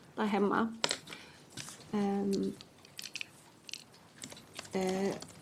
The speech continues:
det var ju väldigt mycket fokus på Zoe och hennes medicinska tillstånd i akutrummet, eftersom hon var i, i, jag, jag bedömde henne vara i dåligt skick då, att vi hade, att det var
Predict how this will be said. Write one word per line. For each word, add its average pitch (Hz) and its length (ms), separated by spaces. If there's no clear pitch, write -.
det 226 100
var 214 100
ju 208 60
väldigt 202 200
mycket 208 240
fokus 202 400
på 175 400
Zoe 160 640
och 196 80
hennes 185 280
medicinska 196 580
tillstånd 190 640
i 208 140
akutrummet, 202 640
eftersom 196 420
hon 190 140
var 190 140
i, 208 160
i, 214 280
jag, 226 320
jag 254 240
bedömde 220 320
henne 202 180
vara 185 220
i 175 40
dåligt 185 360
skick - 380
då, 190 200
att 185 200
vi 190 40
hade, 180 460
att - 120
det 190 80
var 185 280